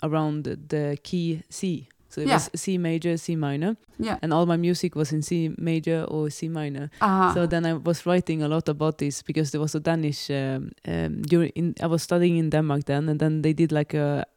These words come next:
Speaker 1: a calendar for every day in December where they sp-, spoke about every key.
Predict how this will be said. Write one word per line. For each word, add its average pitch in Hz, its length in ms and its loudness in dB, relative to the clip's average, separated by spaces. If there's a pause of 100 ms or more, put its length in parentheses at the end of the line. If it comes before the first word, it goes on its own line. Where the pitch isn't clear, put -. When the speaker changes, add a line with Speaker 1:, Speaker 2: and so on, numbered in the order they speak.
Speaker 1:
a 165 140 0
calendar 147 560 0
for 151 240 0
every 156 240 0
day 160 160 2
in 156 120 0
December 160 520 0 (480)
where 160 100 0
they 160 160 4
sp-, - 240 -12
spoke - 680 0 (100)
about 147 500 -4
every 147 260 -4
key. 175 360 -4